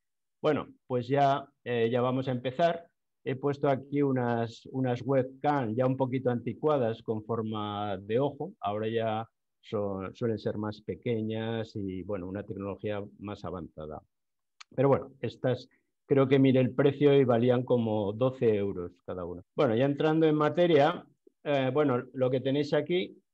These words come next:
eh, bueno, pues es un esquema del cerebro y del ojo, que como, como veis, el ojo es realmente, es un apéndice del, del cerebro. Tanto es así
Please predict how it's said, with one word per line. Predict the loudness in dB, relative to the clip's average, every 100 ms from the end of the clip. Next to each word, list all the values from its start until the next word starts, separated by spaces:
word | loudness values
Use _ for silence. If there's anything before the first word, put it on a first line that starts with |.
| _ _ _ -2
eh, | 2 6 6 6 6 4 2
bueno, | 0 -2 -2
pues | -6 -6
es | -8 -4
un | -4
esquema | -4 -2 0 0 -4
del | -6 -4 -4
cerebro | -4 -4 -2 -2 0 -2 -4
y | -6
del | -4 -4
ojo, | -6 -8 -18 _ _ _ _ -2
que | -2 0
como, | 0 2 2 -2 -8
como | -4 0 4
veis, | 4 4 0 -6 -14 -2
el | 0 2
ojo | 0 0 0 0 -4 _
es | -4 -2 -2
realmente, | -4 -2 0 -2 -4 -6 -4
es | -2 0
un | 0
apéndice | 0 0 0 0 -4 -4 -4 -2
del, | 0 0 -4
del | -10 -8 -4 -4 -4
cerebro. | -4 -4 -6 -8 -18 _ _ _ _
Tanto | 0 2 2 0
es | 0
así | 0 0 -4 -6